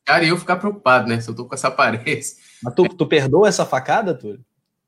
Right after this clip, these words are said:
Speaker 1: É, né? Vamos, vamos perdoar o Edson tá aí nos acompanhando. Eu vou, vou deixar passar essa, essa, Edson. É, vou deixar passar essa aí, tá tranquilo, mas te pego na curva.
Speaker 2: Opa.
Speaker 1: É, assim, eu, eu tenho uma opinião, isso é,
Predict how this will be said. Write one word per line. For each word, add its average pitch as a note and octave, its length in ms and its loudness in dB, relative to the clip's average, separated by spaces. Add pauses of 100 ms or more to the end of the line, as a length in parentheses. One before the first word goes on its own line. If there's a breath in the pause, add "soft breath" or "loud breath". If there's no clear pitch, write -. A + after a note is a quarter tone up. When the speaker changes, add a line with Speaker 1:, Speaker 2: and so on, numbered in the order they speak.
(220)
Speaker 1:
É, A3 280 -2
né? E3+ 100 2
Vamos, E3 280 0
vamos G3 300 2
perdoar E3+ 380 4
o C#3 100 4
Edson D3+ 240 2
tá C3 80 0
aí B2+ 140 2
nos B2 100 -2
acompanhando. A#2+ 880 2 (140)
Eu A#2+ 80 -2
vou, D#3 180 0 (120)
vou E3 120 4
deixar F3+ 280 4
passar D#3+ 360 4
essa, C#3 380 0
essa, A#2+ 340 0
Edson. F#2+ 220 -10
É, A#2 180 0
vou A2 140 -4
deixar C3+ 260 -4
passar C3 320 -2
essa B2+ 280 -2
aí, B2 160 -2
tá C#3+ 100 -10
tranquilo, B2+ 600 -2
mas - 260 -18 (280)
te - 120 -14
pego D#3+ 180 2
na D3 120 0
curva. A#2 460 0 (520)
Speaker 2:
Opa. G2 520 -8
Speaker 1:
É, - 60 -20 (300)
assim, F3+ 140 6
eu, D#3 500 2
eu D3+ 640 0 (320)
tenho C3+ 160 -2
uma C#3+ 120 -4
opinião, B2 560 0
isso G2 200 -8
é, F#2+ 500 -6